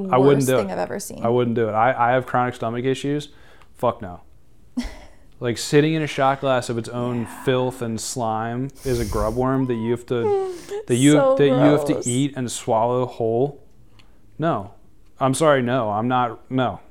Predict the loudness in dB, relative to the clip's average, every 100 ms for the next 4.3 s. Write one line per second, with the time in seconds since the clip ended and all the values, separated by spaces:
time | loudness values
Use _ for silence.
0 | -20 -8 -4 -2 -2 -6 -6 -4 -2 -2
1 | -4 -6 -12 -20 -20 -20 -20 -20 -20 -20
2 | -20 -20 -20 -20 -20 -4 0 0 0 -2
3 | -2 -6 -4 -4 -4 -6 -10 -12 -18 -18
4 | -8 -6 -8